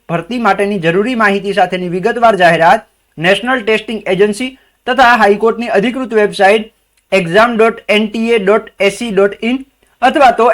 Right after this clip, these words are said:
એચ સી જી અને જે ગુજરાત હાઈકોર્ટની વેબસાઇટ છે, ગુજરાત હાઈકોર્ટ એન આઈ સી ડોટ ઇન અથવા તો એચ સી ઓજસની જે વેબસાઇટ છે જેના ઉપર તમે હાઈકોર્ટના ફોર્મ ભરતા હો છો,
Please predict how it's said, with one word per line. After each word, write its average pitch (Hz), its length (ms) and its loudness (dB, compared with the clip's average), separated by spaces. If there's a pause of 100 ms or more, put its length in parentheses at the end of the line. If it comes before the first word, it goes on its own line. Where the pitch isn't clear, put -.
(100)
એચ 247 140 -2
સી 294 200 -2
જી 240 300 -2
અને 247 200 0 (2250)
જે 202 140 0
ગુજરાત 196 540 2
હાઈકોર્ટની 233 560 0
વેબસાઇટ 208 440 0
છે, 151 140 -4
ગુજરાત 190 380 2
હાઈકોર્ટ 208 540 0
એન 202 140 0
આઈ 220 100 0
સી 240 140 -8
ડોટ 214 220 2
ઇન 226 160 -8 (320)
અથવા 285 280 4
તો 277 180 2 (140)
એચ 233 80 -8
સી 294 200 -4
ઓજસની 254 540 2
જે 240 60 2
વેબસાઇટ 226 440 -2
છે 262 80 -6
જેના 220 300 0
ઉપર 214 120 -6
તમે 226 300 -4
હાઈકોર્ટના 220 580 -2
ફોર્મ 285 300 -4
ભરતા 220 340 4
હો 160 100 2
છો, - 140 -12